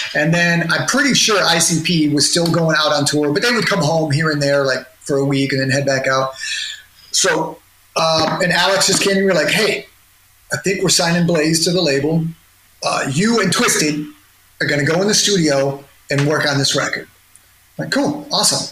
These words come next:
here we go." And, uh, so I got to work with Jamie and Paul. Like, we were in there. I don't, I don't remember how long it took, but that was, yeah, that was right in the, I would say, spring of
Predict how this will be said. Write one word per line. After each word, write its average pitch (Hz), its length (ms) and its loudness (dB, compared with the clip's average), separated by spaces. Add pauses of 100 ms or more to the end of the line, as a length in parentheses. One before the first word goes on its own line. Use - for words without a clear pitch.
(380)
here 135 120 -2
we 147 100 0
go." - 340 -2 (340)
And, 147 320 2
uh, 143 260 2
so 156 100 0
I 175 80 2
got 180 120 2
to 180 80 2
work 170 160 2
with 165 140 0
Jamie 170 260 2
and 156 100 2
Paul. 156 300 2
Like, 143 160 0
we 156 100 2
were 156 100 2
in 151 120 0
there. 143 120 0
I 156 120 0
don't, 190 260 0
I - 60 0
don't 202 120 0
remember 156 300 0
how 135 180 0
long 131 240 0
it 113 80 -8
took, - 320 -4 (440)
but 139 80 -4
that 175 200 2
was, 170 240 0
yeah, 127 140 0
that 143 140 0
was 139 160 0
right 147 180 0
in 143 120 0
the, 139 280 -2
I 170 60 0
would 185 100 2
say, 170 160 2
spring 160 600 0
of 131 300 -2